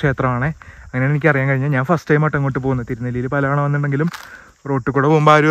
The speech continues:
remains ഒക്കെ ഞാൻ കാണാറുണ്ട് എന്നുണ്ടെങ്കിലും അങ്ങോട്ട് പോണത് ഫസ്റ്റ് ടൈമാണേ.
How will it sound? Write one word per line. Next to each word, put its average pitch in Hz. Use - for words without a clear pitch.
remains 139
ഒക്കെ 151
ഞാൻ 156
കാണാറുണ്ട് 147
എന്നുണ്ടെങ്കിലും 151
അങ്ങോട്ട് 135
പോണത് 139
ഫസ്റ്റ് 160
ടൈമാണേ. 131